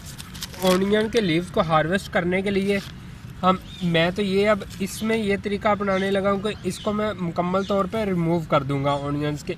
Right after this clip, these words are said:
इस, इन लीव्स को। तो क्योंकि इनके अंदर already मेरे टमाटो के प्लांट लगे हुए हैं,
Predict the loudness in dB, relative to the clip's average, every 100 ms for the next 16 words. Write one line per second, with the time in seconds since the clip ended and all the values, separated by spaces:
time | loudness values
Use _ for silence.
0 | -4 -4 -6 -8 -2 0 2 2 2 0
1 | -4 -4 -4 -4 -12 -14 -14 -14 -16 -16
2 | -16 -10 0 4 4 2 -2 -2 0 0
3 | 0 0 0 0 0 0 -2 -4 4 6
4 | 6 6 4 4 2 0 0 0 2 2
5 | 0 0 0 2 2 2 2 2 2 4
6 | 2